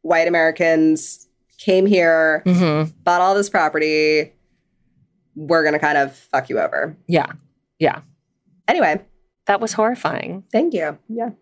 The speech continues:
Speaker 2: In every possible way. I can't imagine going through any of that. That's terrible.
Speaker 1: I can't either. And I wanna say, if you are struggling with depression or thoughts of suicide, please reach out to somebody.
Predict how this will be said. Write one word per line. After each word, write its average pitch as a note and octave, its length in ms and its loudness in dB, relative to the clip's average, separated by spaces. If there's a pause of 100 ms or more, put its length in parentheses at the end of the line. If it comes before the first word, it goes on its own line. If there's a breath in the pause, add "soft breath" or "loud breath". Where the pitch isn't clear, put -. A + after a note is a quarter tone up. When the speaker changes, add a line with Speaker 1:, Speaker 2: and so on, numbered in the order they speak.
(240)
Speaker 2:
In G3 120 -4
every G3+ 180 0
possible E3 400 -2
way. D3 320 0 (180)
I F3+ 60 -2
can't F3+ 220 -2
imagine D#3+ 760 -4 (560)
going F3+ 200 0
through E3 180 -2
any G3+ 120 2
of G#3 80 0
that. - 240 -10 (480)
That's F3+ 160 -4
terrible. G3 420 -2 (360)
Speaker 1:
I E3 140 2
can't G3 260 0
either. F3+ 460 2 (600)
And F3 440 0 (120)
I E3+ 140 0
wanna E3+ 200 2
say, G3 420 2 (140)
if D#3+ 280 -4
you D#3+ 460 -2
are D3 680 0
struggling G3+ 920 0 (400)
with - 320 -2
depression A3+ 720 0
or E3 160 2
thoughts D#3+ 240 0
of - 80 -14
suicide, F#3+ 840 2
please G#3 320 0
reach G3 160 2
out E3 140 0
to E3 80 -12
somebody. D#3+ 680 0